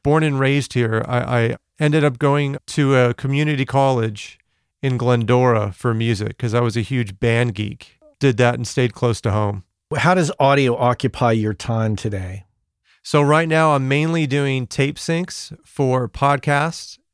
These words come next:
Speaker 1: and, uh, radio, and then I mix and edit podcasts as well,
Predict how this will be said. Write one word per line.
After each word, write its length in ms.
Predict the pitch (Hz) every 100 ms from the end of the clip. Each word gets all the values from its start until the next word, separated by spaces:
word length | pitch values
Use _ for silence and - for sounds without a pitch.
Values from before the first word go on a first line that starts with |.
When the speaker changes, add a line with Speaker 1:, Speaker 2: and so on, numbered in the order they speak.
| -
Speaker 1:
and, 400 | 135 127 123 117
uh, 220 | 104 123 113
radio, 720 | 120 135 139 143 156 175 160 _ -
and 160 | 131 123
then 140 | 127
I 240 | 131 123
mix 480 | 120 120 127 - -
and 200 | - 123 113
edit 420 | 117 113 117 -
podcasts 540 | 127 120 - 113 104
as 140 | 107 90
well, 480 | 104 101 104 110